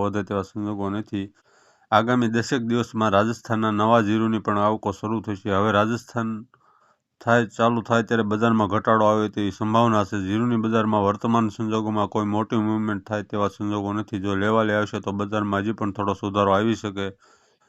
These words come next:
બેન્ચમાર્ક જીરુ વાયદો રૂપિયા બસો પંચાવન વધી એકવીસ હજાર ચારસોની સપાટી પર બંધ રહ્યો હતો. વાયદો હાલ બાવીસ હજારની સપાટી પર પાર ન કરે ત્યાં સુધી મોટી મંદી થાય તેવા સંજોગો દેખાતા નથી. નવા જીરુની રાજકોટમાં સાત હજાર બોરી, જામજોધપુરમાં બારસો બોરી, ગોંડલમાં પાંચ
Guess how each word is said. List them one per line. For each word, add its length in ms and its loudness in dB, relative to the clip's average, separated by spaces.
બેન્ચમાર્ક 560 0
જીરુ 240 0
વાયદો 220 2
રૂપિયા 340 -2
બસો 360 -2
પંચાવન 540 0
વધી 320 -2
એકવીસ 340 -6
હજાર 220 -2
ચારસોની 480 -2
સપાટી 440 -6
પર 120 -6
બંધ 300 -2
રહ્યો 160 -2
હતો. 220 -8
વાયદો 300 0
હાલ 140 4
બાવીસ 380 0
હજારની 360 -6
સપાટી 440 -8
પર 160 0
પાર 220 6
ન 100 -2
કરે 220 -2
ત્યાં 220 -4
સુધી 320 -4
મોટી 280 -4
મંદી 240 -2
થાય 180 -4
તેવા 280 -2
સંજોગો 380 -4
દેખાતા 520 -2
નથી. 300 -4
નવા 260 6
જીરુની 520 -2
રાજકોટમાં 440 0
સાત 220 -2
હજાર 200 -2
બોરી, 340 -2
જામજોધપુરમાં 640 -2
બારસો 320 2
બોરી, 320 -2
ગોંડલમાં 440 0
પાંચ 200 2